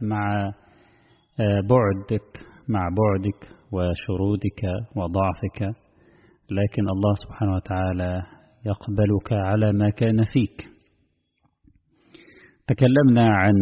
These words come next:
الصلاة وأهمية الصلاة وكمية وكنوز الأجور التي في الصلاة والغنائم، وحذرنا من تركها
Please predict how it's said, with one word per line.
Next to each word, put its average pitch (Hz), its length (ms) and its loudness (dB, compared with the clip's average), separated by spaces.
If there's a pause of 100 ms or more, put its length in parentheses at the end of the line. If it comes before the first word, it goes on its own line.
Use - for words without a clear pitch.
(140)
الصلاة 95 680 0
وأهمية 92 1700 -2
الصلاة 92 680 -4
وكمية 98 1900 -4 (120)
وكنوز 104 520 2 (440)
الأجور 98 1000 -2
التي 98 480 -2
في - 60 -14
الصلاة 98 500 -4 (220)
والغنائم، 92 680 -2 (1040)
وحذرنا 110 1160 0
من 107 240 -2
تركها 98 640 -4